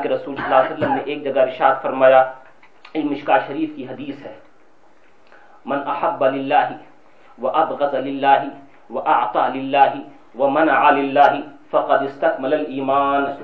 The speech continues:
جس نے محبت کی کسی سے وہ بھی اللہ کے لیے، اگر کسی سے بغض رکھا وہ بھی اللہ کے لیے، کسی کو کچھ دیا وہ بھی اللہ کے لیے، کسی کو کچھ نہ دیا وہ بھی اللہ کے لیے، جس کے اندر یہ صفات جمع ہو گئیں اس کا ایمان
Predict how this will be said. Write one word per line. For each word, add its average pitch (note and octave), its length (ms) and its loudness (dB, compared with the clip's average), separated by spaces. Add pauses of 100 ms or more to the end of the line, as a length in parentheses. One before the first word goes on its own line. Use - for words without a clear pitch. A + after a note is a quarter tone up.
(120)
جس D3+ 200 -6
نے D#3 140 2
محبت - 540 2 (100)
کی C#3 160 -8
کسی C3+ 340 -12
سے D3 160 -6
وہ C#3 160 -4
بھی D#3+ 140 -8 (120)
اللہ C#3 340 2
کے C#3+ 100 -6
لیے، C#3 280 -4 (300)
اگر C3 300 2
کسی D#3 240 -4 (100)
سے C#3+ 60 -4 (160)
بغض E3+ 280 2
رکھا C3+ 400 2 (120)
وہ C#3+ 100 -4
بھی D3+ 160 -4 (140)
اللہ C3+ 320 0
کے C#3 120 -4
لیے، C#3 240 -4 (260)
کسی D#3 280 -4
کو D3 100 -2 (120)
کچھ E3 140 -4 (100)
دیا E3 200 6 (180)
وہ D3 120 4
بھی D#3 220 -2
اللہ C3 380 2
کے D3 80 -6
لیے، C#3 260 -4 (240)
کسی A#3 320 -4
کو G3+ 60 4 (100)
کچھ - 160 -2 (120)
نہ B3 100 12 (120)
دیا C#4 180 12 (100)
وہ C#4+ 180 12
بھی D#4 180 12
اللہ D#4 380 12
کے D4 80 6
لیے، B3+ 260 6 (240)
جس B3+ 240 -4
کے G#3 100 6
اندر F#3+ 280 8
یہ F3+ 160 6
صفات D#3+ 360 8
جمع D#3 300 6
ہو C#3+ 100 2
گئیں A#3 180 4 (100)
اس F3 200 0
کا - 160 4
ایمان D#3 240 2